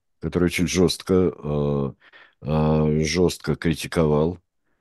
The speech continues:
Жёстко, и вы увидите, у нас есть, э, кусок, э, записи. Записи. Вот такой вот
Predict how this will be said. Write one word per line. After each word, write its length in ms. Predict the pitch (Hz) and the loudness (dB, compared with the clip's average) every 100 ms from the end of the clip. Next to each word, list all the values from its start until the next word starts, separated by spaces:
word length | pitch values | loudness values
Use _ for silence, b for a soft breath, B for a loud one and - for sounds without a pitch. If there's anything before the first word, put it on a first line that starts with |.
| _ _ _ | _ _ _
Жёстко, 640 | 85 82 117 - - 110 104 | -2 6 6 4 6 8 8
и 380 | - 90 92 92 | 4 2 6 4
вы 500 | 85 87 85 101 90 | 2 -2 2 4 4
увидите, 540 | 90 92 113 98 - 87 | 2 4 4 2 0 4
у 40 | |
нас 320 | 90 90 - | 6 6 2
есть, 400 | 87 87 80 - 80 | 2 2 2 -2 0
э, 440 | 78 76 73 71 - 76 - | 2 4 2 0 -4 -12 -6
кусок, 520 | 87 - 101 87 - b b b - | -6 0 0 0 -6 b b b 0
э, 340 | 80 82 82 - | 4 6 4 0
записи. 1040 | 85 80 104 110 95 73 - - 104 - _ _ _ _ _ _ _ _ _ _ _ _ _ _ _ _ _ _ _ _ _ - | -4 4 6 6 4 0 -2 -4 -6 -12 _ _ _ _ _ _ _ _ _ _ _ _ _ _ _ _ _ _ _ _ _ -10
Записи. 800 | 69 95 90 71 67 - 55 - _ _ _ _ | 2 6 6 2 -2 -2 -6 -10 _ _ _ _
Вот 320 | - 76 - - 78 | -2 -2 -2 -8 0
такой 320 | 98 - 90 | 0 6 6
вот 200 | 71 67 | 6 0